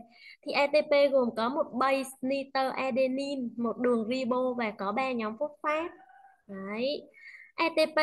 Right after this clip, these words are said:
là một hợp chất cao năng, hai nhóm phosphate cuối cùng đây này, dễ bị phá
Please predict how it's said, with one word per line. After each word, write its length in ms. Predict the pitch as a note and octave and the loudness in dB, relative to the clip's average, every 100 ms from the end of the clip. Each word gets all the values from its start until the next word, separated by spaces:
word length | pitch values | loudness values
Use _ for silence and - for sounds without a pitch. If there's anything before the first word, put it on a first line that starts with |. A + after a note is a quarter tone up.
| D#4 D4 | 6 6
là 220 | C4 B3 | 4 2
một 180 | A#3 A#3+ | 0 0
hợp 180 | B3 A#3 | -2 0
chất 140 | F4 F#4 | -2 0
cao 200 | D4+ D4 | 2 2
năng, 420 | C#4+ D4 D4 C#4 A#3+ | 4 4 4 0 -6
hai 340 | D4 D#4 D#4 | 0 2 4
nhóm 260 | D4 B3 B3 | 2 -2 0
phosphate 340 | E4+ F4 F#4 F4+ | 0 0 -2 0
cuối 200 | B3 C4 E4 | 0 0 2
cùng 220 | C#4 A#3 | 2 2
đây 100 | A#3+ | 0
này, 300 | A3+ G3 - _ - - - | 0 -2 -6 _ -20 -20 -6
dễ 340 | A3 C4+ B3 | 0 4 4
bị 180 | F#4 E4+ - | 4 2 0
phá 200 | A#3 | 0